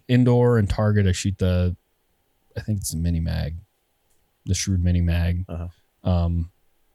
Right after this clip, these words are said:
Speaker 2: It's a
Speaker 1: that one
Speaker 2: twenty-nine millimeter.
Speaker 1: Yeah, they're right around thirty,
Speaker 2: Yeah.
Speaker 1: somewhere right around there. Um, either that one or the, the true, the specialty, I think it's the Versa scope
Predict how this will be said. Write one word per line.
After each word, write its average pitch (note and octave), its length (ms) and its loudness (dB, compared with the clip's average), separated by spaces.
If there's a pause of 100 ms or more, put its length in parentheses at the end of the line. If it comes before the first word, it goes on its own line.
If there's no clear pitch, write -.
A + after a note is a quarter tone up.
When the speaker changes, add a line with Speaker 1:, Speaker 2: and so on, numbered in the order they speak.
(320)
Speaker 2:
It's F2 120 -10
a F#2 60 -10
Speaker 1:
that A2 220 2
one A2 80 0 (140)
Speaker 2:
twenty-nine E2 140 -8
millimeter. E2+ 420 -8
Speaker 1:
Yeah, A#2+ 360 4
they're A2+ 240 0
right C#3+ 220 2
around G2 200 2
thirty, F#2+ 400 -2 (120)
Speaker 2:
Yeah. - 100 -12
Speaker 1:
somewhere G2+ 200 2
right G2+ 120 4
around G2 260 2
there. G2 280 0 (560)
Um, E2+ 480 2 (200)
either G#2+ 220 4
that A2 200 2
one G#2 500 2
or G2 160 2
the, F#2 320 2
the F2+ 280 0
true, G#2 260 0 (200)
the F2+ 340 -4
specialty, F#2 960 0 (1400)
I - 40 -12
think A#2 180 -4
it's F2 120 -6
the D#2+ 100 -6
Versa F2 380 -4
scope E2 360 -8